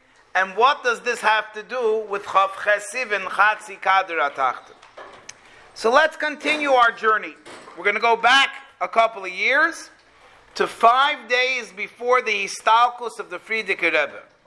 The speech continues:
It's Hei Shvat Tov Shin Yud,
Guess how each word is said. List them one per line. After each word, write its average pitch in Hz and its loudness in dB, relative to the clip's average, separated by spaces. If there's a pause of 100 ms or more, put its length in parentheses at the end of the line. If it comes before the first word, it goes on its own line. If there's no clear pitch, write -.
(760)
It's 185 -2
Hei 285 0
Shvat 220 0
Tov 220 -4
Shin 185 -12
Yud, 170 -6